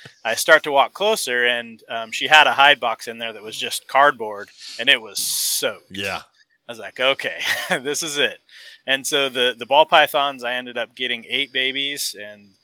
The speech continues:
Speaker 1: no slugs. They're all
Speaker 2: That's a good
Speaker 1: perfectly
Speaker 2: catch.
Speaker 1: healthy. The boas, I got nineteen,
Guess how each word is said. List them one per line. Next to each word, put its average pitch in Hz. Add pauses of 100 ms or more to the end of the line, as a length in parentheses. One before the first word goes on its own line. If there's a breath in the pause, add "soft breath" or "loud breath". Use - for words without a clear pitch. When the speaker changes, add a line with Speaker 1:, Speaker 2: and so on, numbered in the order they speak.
(100)
Speaker 1:
no 120
slugs. 139
They're 104
all 113
Speaker 2:
That's 127
a 123
good 107
Speaker 1:
perfectly 110
Speaker 2:
catch. 120
Speaker 1:
healthy. 131
The 110
boas, 127
I 120
got 107
nineteen, 127